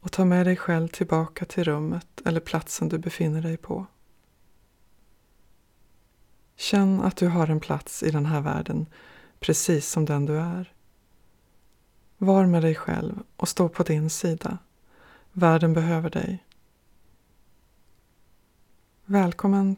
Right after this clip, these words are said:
tillbaka. Det var allt för den här gången. Jag heter Johanna Hedström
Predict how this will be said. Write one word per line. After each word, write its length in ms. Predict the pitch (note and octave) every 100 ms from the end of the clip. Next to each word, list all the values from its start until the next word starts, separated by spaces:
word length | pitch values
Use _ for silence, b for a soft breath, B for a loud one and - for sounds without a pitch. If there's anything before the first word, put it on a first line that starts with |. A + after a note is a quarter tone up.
| -
tillbaka. 640 | - F#3+ - - - - - _ _ _ _ _ _ _ _ _ _ _ _ _ _ _ _ _ _ _ _ _ _ _ _ _ _ _ _ _ _ _ _ _ _ _ _ _ _ _ _ _ _ _ _ _ _ _ _
Det 120 | - A3
var 120 | A3+
allt 260 | G3 G3
för 120 | - F#3
den 160 | E3+
här 220 | D#3+ F#3
gången. 380 | G3 C#3 C#3+ - - _ _ _ _ _ _
Jag 300 | F3 G3 G#3
heter 320 | F#3 D#3+ -
Johanna 280 | D#3 D#3+ D#3
Hedström 680 | D#3+ D3+ C#3 - F3 D#3 D#3